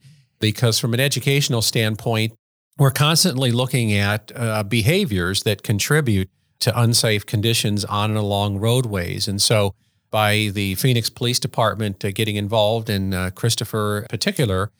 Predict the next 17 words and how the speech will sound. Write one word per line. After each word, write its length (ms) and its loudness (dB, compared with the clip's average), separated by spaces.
uh, 100 4
coming 400 0
up 160 -2
with 140 0
this 200 0
idea 720 2
that 380 0
could 140 0
help 300 0
engage 540 0
the 100 -2
community 560 0
further 520 0
in 80 -2
a 60 -2
positive 560 0
way. 300 -2